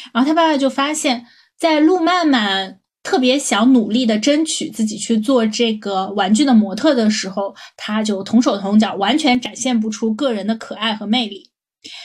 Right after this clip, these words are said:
但当陆漫漫发现自己其实已经得不到这个机会了以后，呃，就是相当于摆烂，他就完全能展现出自己的魅力，反而他爸爸又觉得，嗯，好像这个玩具的模特可以找他。所以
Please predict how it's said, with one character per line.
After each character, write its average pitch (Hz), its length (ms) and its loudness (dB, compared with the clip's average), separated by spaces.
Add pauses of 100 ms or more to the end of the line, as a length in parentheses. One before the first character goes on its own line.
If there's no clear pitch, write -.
(120)
但 320 260 0
当 311 400 0 (160)
陆 349 140 -2
漫 330 180 0
漫 220 200 2
发 269 220 0
现 240 420 -4 (280)
自 - 160 2
己 220 120 -2
其 202 160 0
实 240 140 2
已 240 80 0
经 196 160 -6
得 180 140 -6
不 220 80 0
到 277 160 2
这 220 100 -2
个 208 100 0
机 233 240 0
会 247 220 0
了 185 100 -6
以 185 80 -12
后， 202 280 -6 (320)
呃， 190 160 -10
就 196 120 -6
是 196 80 -4
相 220 160 2
当 254 200 2
于 262 40 2
摆 240 180 -4
烂， 269 120 0 (360)
他 - 140 -4
就 247 140 2
完 214 200 0
全 247 180 2
能 220 120 4
展 - 180 -2
现 233 200 4
出 220 120 0
自 214 140 -2
己 202 80 -2
的 190 80 -8
魅 202 160 -4
力， 190 120 -10
反 214 200 -4
而 190 540 -2
他 285 100 0
爸 254 140 0
爸 226 100 0
又 226 140 2
觉 208 180 -6
得， 208 220 -2 (500)
嗯， 214 580 6
好 214 160 -4
像 247 220 2
这 247 100 0
个 226 100 0
玩 190 160 -4
具 233 120 -6
的 233 80 0
模 208 160 2
特 226 140 -4
可 226 100 -4
以 233 80 -2
找 220 240 -8
他。 - 180 -20 (440)
所 - 260 0
以 311 140 -4